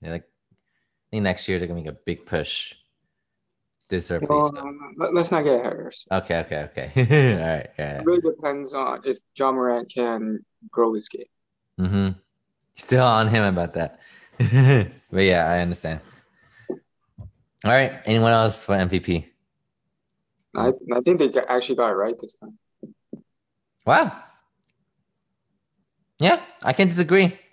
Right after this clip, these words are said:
Speaker 1: especially with the weird se-, how weird the season has been. Um, I cannot, cannot disagree. Really cannot.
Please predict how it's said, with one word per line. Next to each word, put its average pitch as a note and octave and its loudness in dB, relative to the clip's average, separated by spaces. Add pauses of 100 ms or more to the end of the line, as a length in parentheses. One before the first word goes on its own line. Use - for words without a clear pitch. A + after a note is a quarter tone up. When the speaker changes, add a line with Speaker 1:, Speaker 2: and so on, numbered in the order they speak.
Speaker 1:
especially F3+ 2
with D#3+ 2
the C3 4
weird C3+ 4
se-, - -4
how B2+ 4
weird A#2+ 2
the A2+ 0
season A#2+ 0
has C3+ 0
been. F3+ -4 (640)
Um, E2+ -4 (1040)
I - -10
cannot, F#2+ 0 (480)
cannot F#2+ 0
disagree. E2 -4 (1300)
Really F#2 -6
cannot. C#2+ -10